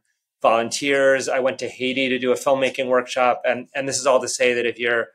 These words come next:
viewers want to reach out to me about their projects, about what they're working on, um, I'm really, uh, D Ms always open on social media. I really love helping young filmmakers, you know, however I can, 'cause it's so hard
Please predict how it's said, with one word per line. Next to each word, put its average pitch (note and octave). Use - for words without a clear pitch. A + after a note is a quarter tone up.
viewers C#3+
want C3
to B2
reach A#2+
out B2
to C3
me A#2
about -
their A#2+
projects, D3+
about A#2
what A#2
they're A#2
working C3+
on, A#2
um, A#2
I'm B2+
really, A#2
uh, A#2
D B2
Ms A#2
always A#2+
open A#2
on A#2
social A2+
media. A2+
I A#2+
really C3
love A#2
helping A#2
young B2+
filmmakers, A2+
you C#3
know, A2+
however A#2+
I A2+
can, A#2+
'cause A2+
it's -
so C3
hard G#2+